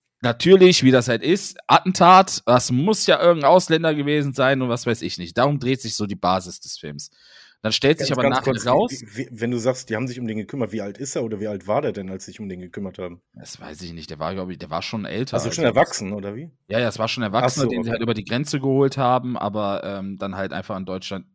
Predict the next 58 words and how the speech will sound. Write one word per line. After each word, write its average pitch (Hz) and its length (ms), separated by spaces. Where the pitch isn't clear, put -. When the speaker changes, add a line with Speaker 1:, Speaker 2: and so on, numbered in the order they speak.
Speaker 1:
dass - 160
er 92 80
sich 80 160
da 87 100
halt 80 140
einfach 80 240
ein 78 100
neues 76 220
Leben 107 140
Speaker 2:
Okay. 85 180
Speaker 1:
aufbauen 71 240
konnte, - 240
so - 100
ein - 40
bisschen. - 260
Auf - 120
jeden 185 160
Fall 147 260
geht 147 200
sich's 135 160
dann 123 200
im 113 80
Prinzip, 151 640
ich, 107 160
ich 101 120
will 113 100
da 117 100
auch 107 60
nicht 107 180
zu 143 120
viel 143 140
erzählen, 127 260
vielleicht 113 220
gibt's 120 180
auch 110 80
Leute, 113 280
die 92 120
denken, 104 300
der 87 120
ist - 120
gut. 135 220
Also 98 140
es - 120
gibt - 200
sehr 107 140
viele 160 320
Leute 180 300
irgendwie, 151 240
die 127 140
denken, 135 280
der 135 100
ist 131 140
gut. 160 240
Ich - 140
versteh's 104 340
bis - 160
heute 123 200
nicht. 160 200